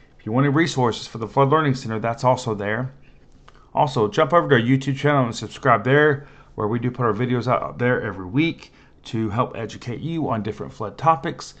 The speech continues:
and flood issues across the country. If you like the content that is coming out of this podcast, make sure to leave us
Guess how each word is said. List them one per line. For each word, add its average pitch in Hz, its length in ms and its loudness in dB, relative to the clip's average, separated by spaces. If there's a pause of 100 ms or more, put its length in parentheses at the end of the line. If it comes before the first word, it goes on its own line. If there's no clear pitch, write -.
(240)
and 107 160 -10
flood 98 280 -6
issues 147 420 -4
across 98 480 -8
the - 100 -20
country. 139 500 -6 (1500)
If 127 120 -2
you 165 100 2
like 254 200 6
the 220 80 -2
content 139 540 4
that 98 80 -2
is 90 100 -12
coming 139 260 2
out 120 100 2
of 113 40 -4
this 107 120 -8
podcast, 123 640 2 (400)
make 123 160 -4
sure 143 320 6
to 127 380 -2
leave 117 280 -2
us - 300 -8